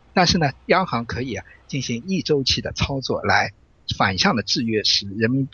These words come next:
托市，使得人民币，比如讲有一个是减少贬值或者升值的情况出现，那么避免市场的过度反应。这个主要目的呢，是从技术上呢是打击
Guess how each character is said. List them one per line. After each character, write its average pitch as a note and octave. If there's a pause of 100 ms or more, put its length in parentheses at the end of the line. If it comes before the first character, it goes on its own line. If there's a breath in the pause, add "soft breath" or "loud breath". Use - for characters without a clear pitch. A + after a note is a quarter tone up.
(120)
托 F#3+
市， - (200 loud breath)
使 -
得 B2
人 A2+
民 C3
币， C3+
比 -
如 G#2
讲 G#2
有 G2
一 G2+
个 G#2+
是 - (180)
减 A#2+
少 A2+
贬 F#2+
值 -
或 -
者 G#2
升 F#3+
值 -
的 F#2+ (380 loud breath)
情 -
况 -
出 G#2+
现， G#2+
那 A2+
么 F#2+
避 A3
免 G2+
市 -
场 -
的 -
过 A#2+
度 A#2
反 -
应。 A#2 (600 loud breath)
这 A#3+
个 B3+
主 A#2+
要 E3
目 D#4+
的 E3
呢， G#2+
是 B2+
从 A#2+
技 A3
术 E3+
上 A2+
呢 G2+
是 -
打 G2
击 D#3